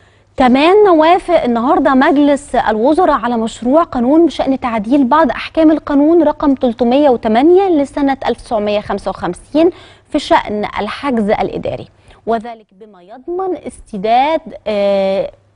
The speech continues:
استداد مستحقات الدولة. كمان وافق مجلس الوزراء على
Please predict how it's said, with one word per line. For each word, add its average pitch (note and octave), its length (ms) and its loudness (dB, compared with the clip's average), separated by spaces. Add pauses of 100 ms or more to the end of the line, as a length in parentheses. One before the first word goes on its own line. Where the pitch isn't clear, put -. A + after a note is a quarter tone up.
(120)
استداد A#3 640 -2
مستحقات A#3 1080 -4
الدولة. G#3 600 0 (340)
كمان C#4+ 360 0
وافق C4+ 460 -2
مجلس A3 480 -6
الوزراء G#3 440 -6
على G3 340 -2